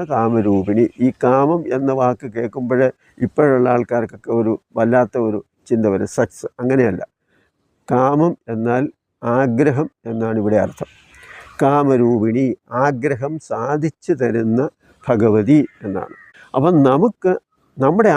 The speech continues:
ആഗ്രഹം എന്താണ്? വിദ്യാരംഭം കരിഷ്യാമി, ഞാൻ വിദ്യ ആരംഭിക്കാൻ പോകുന്നു, എന്തെങ്കിലും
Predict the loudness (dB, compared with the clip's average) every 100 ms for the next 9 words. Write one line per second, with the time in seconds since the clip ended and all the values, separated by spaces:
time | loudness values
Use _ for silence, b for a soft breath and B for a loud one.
0 | 2 -2 -2 -2 -2 0 0 -2 -8 _
1 | _ _ _ _ 0 2 4 4 4 4
2 | 2 0 -4 -6 -8 -8 -6 -6 -4 -4
3 | -2 0 0 0 -4 _ _ -20 -20 -2
4 | 4 4 4 0 2 2 0 0 2 2
5 | 0 -2 -2 -6 -6 -8 -4 -4 -4 -4
6 | 2 2 2 _ _ 0 2 2 0 0
7 | -4